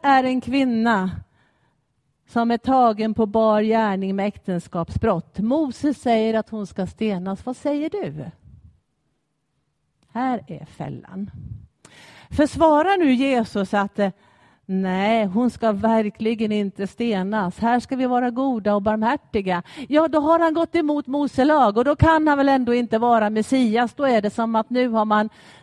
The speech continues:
slagit in en kil i den här Jesusrörelsen. Och säger han, "Ja, det är klart att hon ska stenas. Sätt igång bara." Då får han romarna emot sig.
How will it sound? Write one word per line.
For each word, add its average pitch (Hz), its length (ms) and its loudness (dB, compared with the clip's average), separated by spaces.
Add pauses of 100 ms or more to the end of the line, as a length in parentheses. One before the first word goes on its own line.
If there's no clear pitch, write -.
(160)
slagit 226 520 0
in 214 180 0
en 220 120 2
kil 247 480 0
i 180 100 -4
den 180 160 -6
här 156 280 -6
Jesusrörelsen. 175 1200 -10 (1120)
Och 269 240 0
säger 226 380 0
han, 214 220 0 (460)
"Ja, 226 180 6
det 208 240 2
är 453 200 2
klart 180 500 0 (220)
att 233 160 -2
hon 247 200 0
ska 233 200 -6
stenas. 262 760 -2 (120)
Sätt - 320 -2
igång 339 360 2
bara." 165 420 0 (1300)
Då 226 100 -6
får - 160 -6
han 294 180 2
romarna 233 580 -4
emot 226 300 -4
sig. - 400 -8